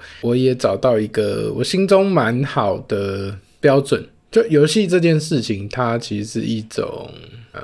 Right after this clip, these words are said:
像是创作吗？或是一种，我们会讲艺术或追求技艺。你想说，哪有那么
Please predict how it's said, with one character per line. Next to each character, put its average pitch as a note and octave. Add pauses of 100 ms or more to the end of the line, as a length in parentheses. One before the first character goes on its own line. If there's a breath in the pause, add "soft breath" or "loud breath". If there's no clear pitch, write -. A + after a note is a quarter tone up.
像 B2
是 B2+
创 A#2+
作 C3+
吗？ A#2 (240 soft breath)
或 A#2+
是 B2
一 A#2+
种， A#2 (320)
我 F#2+
们 G2
会 A2+
讲 -
艺 C#3
术 A#2+
或 C#3
追 C3
求 A2
技 A#2+
艺。 A#2
你 C3
想 D3+
说， E3+ (400 loud breath)
哪 C#3
有 D3+
那 D3+
么 C3